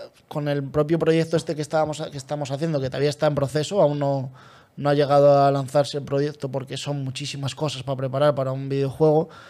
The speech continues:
Aunque este videojuego sea relativamente sencillo, todo el diseño de personajes, todo el desarrollo de, de escenarios, es una barbaridad de curro. Y claro, como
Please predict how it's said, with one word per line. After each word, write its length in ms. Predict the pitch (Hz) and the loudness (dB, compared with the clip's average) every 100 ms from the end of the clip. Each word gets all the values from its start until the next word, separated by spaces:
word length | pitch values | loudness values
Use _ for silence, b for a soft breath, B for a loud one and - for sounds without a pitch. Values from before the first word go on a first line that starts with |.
| B B B B B - | B B B B B -10
Aunque 240 | 139 135 | -8 -4
este 160 | 139 151 | -2 2
videojuego 380 | 147 135 147 143 | 2 4 4 4
sea 320 | 143 139 143 | 4 4 4
relativamente 540 | 139 139 139 143 139 | 4 2 2 -2 -4
sencillo, 640 | 139 135 151 143 160 156 - - | -6 -6 -4 0 2 2 -2 -4
todo 120 | 147 | -2
el 180 | 147 139 | 0 -2
diseño 320 | 139 135 143 | -4 -2 0
de 80 | 139 | 0
personajes, 720 | 147 170 175 143 - 147 139 | 0 -4 -4 -4 -4 -6 -6
todo 240 | 143 143 139 | -6 -4 -2
el 80 | |
desarrollo 560 | 139 139 139 143 135 139 | -4 -6 -6 -6 -4 -4
de, 400 | 139 139 139 139 - - | -4 -2 -2 -4 -10 -14
de 640 | 135 135 139 139 147 147 143 | -10 -8 -8 -8 -8 -8 -10
escenarios, 760 | 131 - 147 143 139 143 131 135 139 - | -12 -12 -10 -8 -6 -6 -8 -14 -12 -8
es 200 | 143 120 | -6 -4
una 140 | 139 | -4
barbaridad 420 | 135 135 131 135 | -4 -2 -4 -4
de 80 | 131 | -6
curro. 320 | 127 139 131 - b b b | -4 -4 -4 -10 b b b
Y 120 | 135 | -4
claro, 220 | 147 139 | 0 0
como 460 | 127 127 127 127 | 0 -6 -6 -8